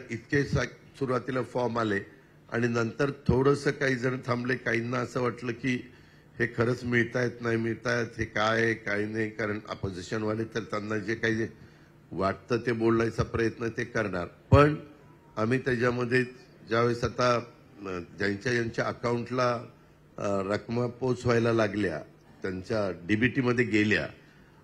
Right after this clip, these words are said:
आणि एक केलं, ह्यावेळेस सगळं डीबीटीमध्ये असल्यामुळं कुठं कुणाचं मध्य, किंवा इथं काहीतरी, आणि आधार कार्डशी लिंकअप केलेलं असल्यामुळं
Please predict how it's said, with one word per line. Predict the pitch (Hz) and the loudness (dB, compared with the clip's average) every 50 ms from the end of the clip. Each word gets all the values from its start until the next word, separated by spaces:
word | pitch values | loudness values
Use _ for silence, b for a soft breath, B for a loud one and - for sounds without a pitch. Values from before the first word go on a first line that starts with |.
| - | -6
आणि | - 104 110 - | -4 -2 -2 0
एक | 123 127 143 143 143 - | 2 2 2 2 2 2
केलं, | 156 143 127 120 | 2 4 4 4
ह्यावेळेस | 107 101 113 117 123 123 131 139 139 135 - - | 4 6 6 6 6 6 6 6 4 2 0 0
सगळं | 131 123 117 135 147 151 143 | 0 2 4 6 6 6 6
डीबीटीमध्ये | - 143 139 135 143 139 - 147 143 135 139 139 135 139 | 4 4 6 6 6 4 6 4 4 4 4 4 6 6
असल्यामुळं | 127 120 113 - - 135 131 127 131 131 131 | 4 4 2 2 2 4 4 4 6 4 2
कुठं | 131 - 143 123 - - 139 139 139 - - B B B B B B B - | 2 0 -2 0 4 6 6 6 6 4 0 B B B B B B B 2
कुणाचं | - 123 127 127 127 123 - 135 | 4 6 8 8 6 6 4 2
मध्य, | 123 120 120 113 113 98 120 120 123 123 | 4 4 4 4 4 4 4 4 4 4
किंवा | 113 90 113 107 107 110 113 113 110 - - - - | 2 0 2 4 4 4 4 2 0 -4 -10 -10 -6
इथं | 117 107 - - 113 110 107 | -6 -2 2 6 6 6 6
काहीतरी, | 107 - - - 104 101 98 - 110 107 107 101 - B B B B B | 4 -2 -4 -2 -2 0 2 2 4 4 4 2 0 B B B B B
आणि | - 113 120 | 0 4 6
आधार | 117 113 107 127 123 | 6 6 6 4 4
कार्डशी | - - 131 123 113 - - 135 120 | 4 2 0 0 0 0 0 2 2
लिंकअप | 123 117 110 123 135 117 - - | 2 2 2 0 0 0 0 0
केलेलं | 131 123 120 120 120 120 | 2 2 2 2 2 2
असल्यामुळं | 113 117 - 123 117 110 110 101 95 | 0 0 0 2 4 4 4 2 0